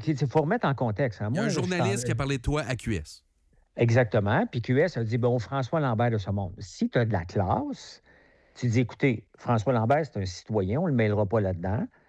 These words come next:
Speaker 1: et, mais on va expliquer pour les millionnaires, les maudits millionnaires. »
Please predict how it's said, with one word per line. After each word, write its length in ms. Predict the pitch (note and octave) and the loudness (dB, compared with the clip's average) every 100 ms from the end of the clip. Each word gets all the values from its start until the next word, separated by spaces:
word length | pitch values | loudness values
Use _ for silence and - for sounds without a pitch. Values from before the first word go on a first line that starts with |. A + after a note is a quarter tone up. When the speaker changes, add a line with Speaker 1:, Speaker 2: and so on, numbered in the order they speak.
| _ _ - | _ _ -2
Speaker 1:
et, 260 | A#2+ A#2 A2+ | 2 2 2
mais 100 | G#2 | 0
on 100 | G#2+ | 0
va 160 | G#2+ | 0
expliquer 440 | G#2+ - - - B2+ | 0 -4 -16 -4 -2
pour 240 | A2 G2 | 0 0
les 120 | G#2 G2 | 0 0
millionnaires, 720 | G#2 G#2+ F2 F#2 F#2 D#2 E2+ | 0 0 0 0 -4 -4 -2
les 120 | G#2 | 0
maudits 440 | F#2+ G#2 G2+ G2 A#2 | 2 2 2 2 2
millionnaires. » 680 | A2 G2+ F2 F#2+ G2 F2 | 2 2 0 0 0 -2